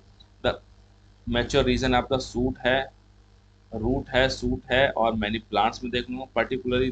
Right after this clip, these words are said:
these produce the woody axis में करेंगे, appear later बाद primary meristem called the secondary meristems।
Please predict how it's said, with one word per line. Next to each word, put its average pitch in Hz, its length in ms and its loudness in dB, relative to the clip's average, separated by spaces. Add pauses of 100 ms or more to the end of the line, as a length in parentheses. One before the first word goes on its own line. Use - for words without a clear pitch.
(120)
these 135 400 -4 (180)
produce 123 460 -4
the 131 160 -2 (1700)
woody 120 320 2
axis 110 400 0
में 127 80 -10
करेंगे, 127 340 4 (120)
appear 135 460 4 (280)
later 117 400 2
बाद 127 160 2 (100)
primary 113 320 2
meristem 123 320 -6
called 110 260 4
the 127 140 -4
secondary 101 640 -4
meristems। 92 640 -20